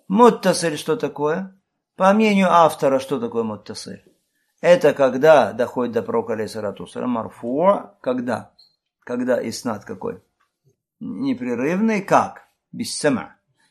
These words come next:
И так, что каждый передатчик слышал от предыдущего, то есть говорит, что он слышал, или нечто в этом роде, используется формулировка подобного рода. Это у него муттасиль.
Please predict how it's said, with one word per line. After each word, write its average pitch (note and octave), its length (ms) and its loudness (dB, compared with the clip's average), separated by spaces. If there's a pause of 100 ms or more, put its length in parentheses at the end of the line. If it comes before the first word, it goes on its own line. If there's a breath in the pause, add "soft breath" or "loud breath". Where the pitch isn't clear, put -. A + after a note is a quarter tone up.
(240)
И G#2 240 -14
так, D3+ 240 2
что B2 220 -6
каждый C3 320 0
передатчик D3+ 520 0
слышал B2+ 760 -6
от - 340 -4 (120)
предыдущего, D3+ 840 -8 (480 soft breath)
то A#2 80 -12
есть A2+ 140 -12
говорит, B2 380 -8
что - 180 -10
он G#2 100 -8
слышал, F3+ 440 -8
или C#3+ 200 -2
нечто C3+ 420 -2
в C3 40 0
этом D3 260 0
роде, C3+ 280 2
используется C#3 500 -6
формулировка A#2 640 -2
подобного A#2+ 560 -4
рода. - 340 -12
Это C3+ 220 -4
у D3 80 0
него C3 200 -2
муттасиль. - 540 -12